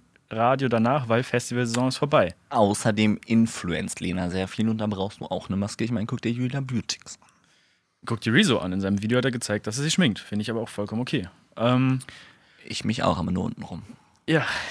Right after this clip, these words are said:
Speaker 1: ähm,
Speaker 2: <laughs>
Speaker 1: uff, das ist echt schwierig. Wer war das erste und zweite nochmal?
Speaker 2: Alexander, ich verklag
Speaker 1: Ach so,
Speaker 2: dich
Speaker 1: Holt
Speaker 2: mitten im
Speaker 1: und
Speaker 2: Fernsehen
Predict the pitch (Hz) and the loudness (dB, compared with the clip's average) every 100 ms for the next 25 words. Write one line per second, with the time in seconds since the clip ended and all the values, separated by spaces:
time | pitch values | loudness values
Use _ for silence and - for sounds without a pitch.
0 | - - 151 156 160 185 202 214 226 208 | -6 2 6 8 8 8 8 10 8 6
1 | - 226 - - _ _ _ _ _ _ | 2 0 -2 -20 _ _ _ _ _ _
2 | 147 135 123 120 127 - - 123 117 107 | -4 0 2 2 0 0 0 0 0 0
3 | - 135 160 143 143 147 143 143 156 175 | 4 6 6 4 2 2 0 2 2 4
4 | 175 180 190 - - - 101 - 113 113 | 4 4 2 0 -8 -2 0 2 2 2
5 | - 110 - 107 - 110 131 151 113 127 | 0 -4 0 0 2 4 6 6 6 6
6 | 117 107 | 6 8